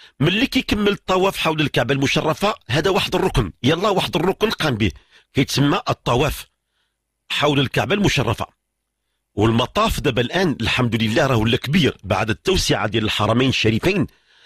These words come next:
راه تقريبا هناك مليونين شخص كل ساعة يطوفون حول المطاف. راه مشهد مروع، مشهد مهيب، مليوني شخص يطوفون حول المطاف كل،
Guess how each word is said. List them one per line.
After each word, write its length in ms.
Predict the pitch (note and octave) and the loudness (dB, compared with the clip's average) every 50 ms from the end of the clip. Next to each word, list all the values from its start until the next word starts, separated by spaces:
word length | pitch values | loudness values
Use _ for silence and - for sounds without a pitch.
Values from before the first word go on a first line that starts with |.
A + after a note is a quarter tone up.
| - - - _ - | -20 -20 -16 _ -2
راه 120 | D3+ C#3+ | 0 0
تقريبا 460 | B2+ - - - C#3+ C#3+ B2+ D3 E3 | 0 -2 -2 -2 0 0 0 2 2
هناك 320 | B2 B2 C3+ D3+ D3+ - D3+ | 2 2 2 2 0 0 0
مليونين 800 | C3+ C3+ C#3+ D3 C3+ B2+ C#3 D3+ D#3 E3 G3 G3 D3+ A2 E2+ C#2 _ _ _ _ _ _ _ _ _ _ _ - | 0 2 2 2 2 2 2 2 2 2 2 2 2 0 -2 -4 _ _ _ _ _ _ _ _ _ _ _ -6
شخص 400 | - - G3+ G3 - - - - | -2 -2 -2 -2 -2 -6 -8 -6
كل 340 | - - A#3+ A#3 G3 D#3+ - | -2 0 2 2 4 2 2
ساعة 260 | - E3 D#3 C#3 E3 | 0 -2 0 0 0
يطوفون 580 | E3 D3+ C#3+ - D3 C#3 - D3+ E3 E3+ E3 | 0 0 -2 -2 -2 -4 0 2 2 2 2
حول 260 | C#3 - - C#3 C#3 C#3+ | 0 0 -2 0 0 2
المطاف. 640 | C3+ A#2+ A#2+ - B2 A#2+ A2+ - A#2 G2+ - - _ _ _ _ _ _ _ _ _ _ _ - | 2 2 2 2 2 2 2 0 -2 -4 -4 -8 _ _ _ _ _ _ _ _ _ _ _ -2
راه 140 | C3+ C#3 B2 | 0 2 2
مشهد 500 | B2+ C3+ B2+ - - E3 F3 D3 C#3 - _ | 2 2 0 0 0 0 0 0 -2 -4 _
مروع، 640 | - A#2 B2+ C3+ C#3 C#3+ D#3 D#3 B2+ G#2 A#2+ A2 E2 - _ _ _ _ _ _ _ _ _ - - | -2 0 2 2 2 2 2 2 2 2 0 0 0 -4 _ _ _ _ _ _ _ _ _ -4 0
مشهد 500 | A#2+ C3 E3 E3 - - D3 D3+ A2+ E3 | 2 2 2 2 0 0 0 0 0 0
مهيب، 480 | D#3+ D3+ C#3 C3 C3 G#2+ C3 C#3 B2 - _ _ _ _ _ _ _ _ _ _ - | 2 2 4 2 2 2 0 -2 -2 -4 _ _ _ _ _ _ _ _ _ _ -2
مليوني 760 | G2 G2+ A2 B2+ B2 A#2 A#2 B2+ C3+ C3+ C#3+ - G#3 G#3 F#3 _ _ | 0 2 2 2 2 0 2 2 2 2 2 2 2 0 -2 _ _
شخص 420 | - - - F#3+ - - - - - _ _ _ _ _ _ _ - | -6 -4 -2 -2 -2 -4 -8 -8 -12 _ _ _ _ _ _ _ -2
يطوفون 600 | G2+ C#3 B2+ - - - - - D#3+ F3 E3 D3+ | 0 0 0 0 -2 -2 0 2 2 2 2 0
حول 280 | - - D3+ D3+ C3+ C3+ | 0 0 0 0 0 0
المطاف 520 | B2+ A#2+ B2 B2 - F3+ G3+ - - - - - _ _ _ _ _ _ _ _ _ _ | 2 2 0 0 0 -2 -2 -2 -4 -8 -10 -10 _ _ _ _ _ _ _ _ _ _
كل، 320 | - - A#3 A3+ G#3 G3 | -2 0 2 2 0 -2